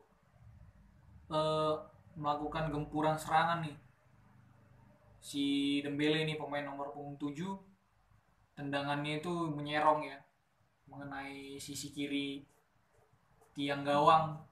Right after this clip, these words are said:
tidak masuk. Sayang sekali, padahal itu bisa menjadi gol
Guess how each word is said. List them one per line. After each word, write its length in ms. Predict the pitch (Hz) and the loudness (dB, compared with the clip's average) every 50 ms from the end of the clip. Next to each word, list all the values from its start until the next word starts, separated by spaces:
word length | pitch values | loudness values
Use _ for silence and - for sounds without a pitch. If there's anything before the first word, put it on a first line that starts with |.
| _ _ _ _ _ _ _ _ _ _ - - - - - | _ _ _ _ _ _ _ _ _ _ -20 -20 -20 -20 -14
tidak 240 | 143 135 127 131 135 | -12 -12 -10 -10 -6
masuk. 480 | 139 139 139 139 - - 156 156 - - - - _ _ _ _ _ _ - _ _ _ _ _ _ _ _ _ _ _ _ - | -4 -2 -2 -2 -2 -4 -6 -8 -10 -12 -20 -20 _ _ _ _ _ _ -20 _ _ _ _ _ _ _ _ _ _ _ _ -16
Sayang 160 | - 139 139 | -12 -12 -10
sekali, 400 | 135 - 135 147 - 165 165 156 | -8 -2 2 2 2 2 2 0
padahal 240 | 147 147 156 160 160 | 0 0 0 0 -2
itu 80 | 165 160 | -2 -2
bisa 240 | 156 151 147 151 | -4 -4 -4 -4
menjadi 800 | 143 143 143 139 139 139 139 139 139 139 139 139 139 139 139 139 135 - _ _ _ _ - - - _ _ _ _ _ _ _ _ _ _ _ _ _ - - - - 131 127 | -6 -6 -6 -4 -4 -4 -4 -4 -6 -6 -6 -8 -8 -10 -10 -12 -16 -20 _ _ _ _ -20 -20 -20 _ _ _ _ _ _ _ _ _ _ _ _ _ -20 -20 -20 -14 -6 -2
gol 640 | 151 165 170 170 170 165 165 165 160 160 156 156 | 2 4 4 4 2 2 0 0 0 -2 -2 -4